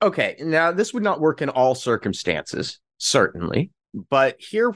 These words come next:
we have people who have been contestants on shows on your network,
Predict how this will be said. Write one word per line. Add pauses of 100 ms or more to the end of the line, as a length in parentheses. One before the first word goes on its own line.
we
have (360)
people
who
have
been
contestants (380)
on (520)
shows (320)
on
your
network,